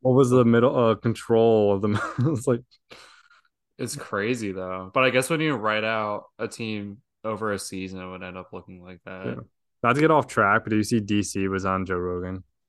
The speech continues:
Speaker 2: No, I didn't see that.
Speaker 1: He was, I just saw a clip from, like, earlier today. He was talking about John Jones. It was pretty
Speaker 2: Oh.
Speaker 1: funny. <laughs>
Speaker 2: Was he salty about it, or was he
Speaker 1: No,
Speaker 2: making fun
Speaker 1: no,
Speaker 2: of
Speaker 1: it
Speaker 2: it?
Speaker 1: wasn't salty. He was talking about, like, Tyson biting, uh, ear,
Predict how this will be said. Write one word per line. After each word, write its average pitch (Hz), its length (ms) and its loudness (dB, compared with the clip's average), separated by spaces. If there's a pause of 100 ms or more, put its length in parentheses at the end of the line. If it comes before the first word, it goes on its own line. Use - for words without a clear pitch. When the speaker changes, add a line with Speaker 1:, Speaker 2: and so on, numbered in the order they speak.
(420)
Speaker 2:
No, 113 320 -2
I 98 140 -6
didn't 101 160 -8
see 107 140 -14
that. 90 240 -14 (240)
Speaker 1:
He 117 80 2
was, 107 180 0
I 123 140 2
just 117 160 2
saw 113 140 4
a 104 40 2
clip 101 400 0
from, 95 440 -4
like, 95 180 -4 (200)
earlier 98 300 2
today. 95 220 -2
He 92 60 0
was 90 100 -6
talking 92 200 -2
about 87 140 -2
John 87 320 -6
Jones. 85 600 -8
It - 80 -12
was 90 320 -14
pretty 90 160 -8
Speaker 2:
Oh. 82 80 -12
Speaker 1:
funny. 95 840 -12
<laughs> - 60 -10
Speaker 2:
Was 104 160 -4
he 95 100 -10 (180)
salty 87 440 -8
about 104 260 -4
it, 110 80 -4
or 92 100 -6
was 87 120 -10
he 87 160 -10 (100)
Speaker 1:
No, 147 100 2
Speaker 2:
making 156 40 6
fun 127 280 6
Speaker 1:
no, 120 120 6
Speaker 2:
of 117 60 6
Speaker 1:
it - 20 8
Speaker 2:
it? 117 40 6
Speaker 1:
wasn't 117 440 4 (180)
salty. 95 480 0
He 95 80 -2
was 110 140 0
talking 160 100 4
about, 135 160 4
like, 107 180 2 (760)
Tyson 107 500 0
biting, 98 500 2
uh, 98 280 2
ear, 101 500 0